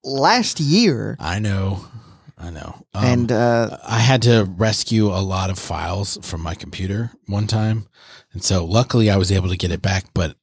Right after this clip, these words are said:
Speaker 2: I wasn't motivated to do that after that because we were doing other shows. So editing three podcasts a week is a lot,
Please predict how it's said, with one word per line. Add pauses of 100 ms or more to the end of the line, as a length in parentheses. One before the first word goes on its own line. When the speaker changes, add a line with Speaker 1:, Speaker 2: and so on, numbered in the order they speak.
(440)
Speaker 2:
I
wasn't
motivated
to (400)
do
that (160)
after
that
because
we
were
doing
other
shows. (480)
So
editing
three
podcasts
a
week
is
a
lot,